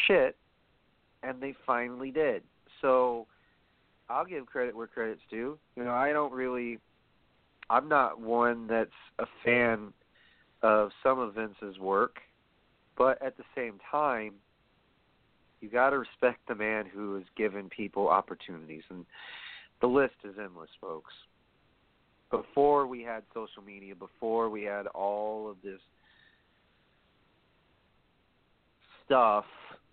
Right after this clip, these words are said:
going on in the world, before people got butthurt and offended, Vince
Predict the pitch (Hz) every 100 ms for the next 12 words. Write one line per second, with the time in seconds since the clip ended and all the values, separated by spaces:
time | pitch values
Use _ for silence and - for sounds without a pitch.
0 | - 123 107 104 104 101 95 95 92 92
1 | 92 87 85 _ _ _ _ _ _ _
2 | _ _ 110 - 120 117 - 127 - 113
3 | 113 120 107 127 131 - 113 110 110 110
4 | 107 104 _ 139 127 104 95 92 - -
5 | - - - - _ 110 139 165 156 139